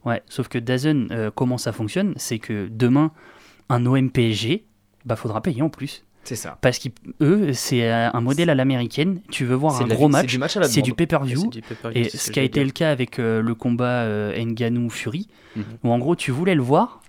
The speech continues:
Speaker 1: Bah, alors, dazn, ça fait pas très longtemps que ça arrivait en France. À l'époque, fallait passer sur des canaux, euh, chelous sur Telegram
Speaker 2: Mhm.
Speaker 1: pour les avoir.
Speaker 2: <laughs>
Speaker 1: Mais aujourd'hui, c'est en France.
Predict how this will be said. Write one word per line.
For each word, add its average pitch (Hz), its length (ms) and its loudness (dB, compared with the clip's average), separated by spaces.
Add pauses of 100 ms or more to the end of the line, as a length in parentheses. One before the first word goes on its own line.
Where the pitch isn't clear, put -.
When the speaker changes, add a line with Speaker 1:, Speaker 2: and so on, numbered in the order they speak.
(140)
Speaker 1:
Bah, 120 200 2
alors, 104 400 -4
dazn, 127 340 0
ça - 100 -8
fait 110 100 -8
pas 127 120 -2
très - 160 -4
longtemps 147 240 -4
que - 40 -10
ça 127 100 -4
arrivait 113 200 -4
en 120 80 0
France. - 260 -6
À 110 80 -4
l'époque, 110 280 -6
fallait 107 200 -8
passer 113 280 -10
sur 113 200 -10
des 101 120 -10
canaux, 117 400 -4
euh, 104 140 -4
chelous 123 340 -6
sur - 180 -10
Telegram 127 460 0 (300)
Speaker 2:
Mhm. 110 160 -6
Speaker 1:
pour 113 220 0
les 110 200 0
avoir. 160 240 4
Speaker 2:
<laughs> - 480 -12
Speaker 1:
Mais 117 260 0
aujourd'hui, 156 500 4
c'est - 160 0
en 120 120 4
France. - 480 2